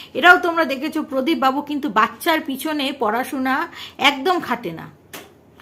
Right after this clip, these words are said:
টুকটাক খাওয়া দাওয়া, বাচ্চাকে আদর করা, এটা কিন্তু বাচ্চাকে কখনোই প্রদীপ বাবু পড়াতে বসায় না।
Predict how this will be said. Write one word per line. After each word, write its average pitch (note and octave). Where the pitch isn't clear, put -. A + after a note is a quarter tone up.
টুকটাক F4+
খাওয়া D4+
দাওয়া, C#4+
বাচ্চাকে B3
আদর C4+
করা, C4+
এটা C#4+
কিন্তু D4+
বাচ্চাকে B3+
কখনোই D4
প্রদীপ C4
বাবু B3
পড়াতে G#3+
বসায় F#3
না। F3